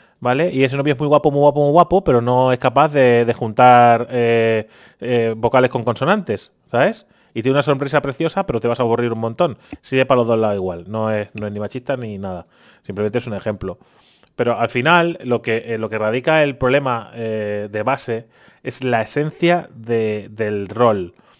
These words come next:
Porque los M M Os no deja de ser un juego de rol, ¿vale? Llevado al ordenador. Y cuando se hace multijugador o, o masivo,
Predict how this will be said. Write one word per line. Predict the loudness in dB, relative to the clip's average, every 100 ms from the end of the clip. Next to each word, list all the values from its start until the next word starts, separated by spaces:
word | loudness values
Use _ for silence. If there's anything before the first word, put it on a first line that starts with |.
| _ _ _ _ _ -2
Porque | -2 0 -2
los | 0
M | 2 2
M | 2
Os | 2
no | 2
deja | 2 0
de |
ser | 0 -4
un |
juego | 0 2 4
de | 4
rol, | 4 4 4 -2 _ _ _ _
¿vale? | -4 -2 0
Llevado | 0 2 4 4
al | 4 2
ordenador. | -2 -6 2 6 6 4 _ _ _ _ _ _ -6
Y | -2 -2 -4 _ _
cuando | 0 0 -2
se | -2 2 4
hace | 4 4 4 6 4 2
multijugador | 0 -2 0 0 0 4 6 4 4 0 -4
o, | 0 2 4 2 0
o | 0
masivo, | -2 -2 -4 0 0 -2 _